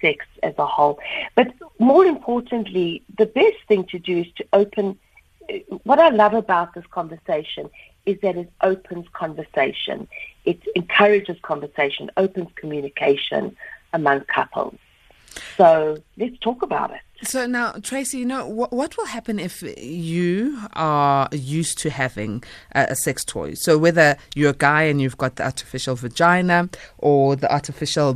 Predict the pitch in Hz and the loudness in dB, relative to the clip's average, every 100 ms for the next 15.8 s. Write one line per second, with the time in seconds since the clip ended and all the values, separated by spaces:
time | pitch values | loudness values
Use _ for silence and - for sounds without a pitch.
0 | 120 156 156 180 165 - 170 165 139 - | -2 2 6 6 4 2 4 4 0 -10
1 | - 147 139 139 143 143 156 180 - - | -8 -4 -2 -2 0 2 2 0 -6 -16
2 | - - - - 160 151 156 151 135 - | -20 -20 -6 0 2 2 0 -2 -2 -2
3 | 156 180 190 170 151 151 196 - 156 143 | 2 2 2 2 0 -2 -6 -4 -4 -2
4 | 143 165 269 - - - _ - - - | -4 -4 -6 -12 -20 -20 _ -20 -18 -10
5 | 123 175 165 156 - - - - 185 160 | -4 -2 0 -2 -6 -10 -10 -10 -8 -8
6 | - - - - - - 180 190 190 190 | -14 -20 -20 -20 -20 -12 -2 2 2 2
7 | 190 185 175 - 214 - 160 175 196 254 | 0 2 0 2 0 0 -2 -2 -2 -2
8 | 254 262 254 175 156 151 139 - 170 196 | -2 0 0 0 -2 -4 -4 -2 -2 -2
9 | 202 220 214 214 190 170 - - - - | -4 -4 -2 -2 0 -2 -6 -20 -20 0
10 | 180 160 151 139 160 156 151 139 _ _ | 2 4 2 2 0 2 0 -2 _ _
11 | _ - _ - 180 254 285 339 247 180 | _ -20 _ -12 -2 2 4 4 4 4
12 | 131 - 123 135 147 143 139 123 - 175 | 2 2 0 0 0 -2 -2 -4 -4 -2
13 | 123 123 131 139 - 185 196 170 165 - | -2 -2 -6 -6 -2 -2 0 -4 -4 -6
14 | 151 143 175 180 160 135 - - 143 135 | -6 -2 0 0 -2 -2 -6 -6 -6 -4
15 | - 127 - - 110 - 208 | -6 -6 -6 -6 -6 -4 -4